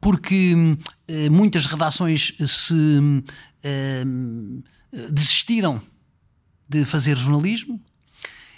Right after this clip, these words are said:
Eh, não tenho dúvida absolutamente nenhuma, não é? Porque se eu estivesse a fazer jornalismo, eu estaria a contar factos. Não estaria a contar o,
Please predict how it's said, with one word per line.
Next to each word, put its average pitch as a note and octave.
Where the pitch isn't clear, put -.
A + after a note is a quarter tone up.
Eh, D3
não D3
tenho D3+
dúvida C3+
absolutamente B2+
nenhuma, F3
não C#3
é? C#3+
Porque C#3
se -
eu D3+
estivesse C3+
a -
fazer B2
jornalismo, D#3
eu F3
estaria G3
a F#3+
contar G#3
factos. -
Não D3+
estaria E3
a D#3+
contar F3
o, F3+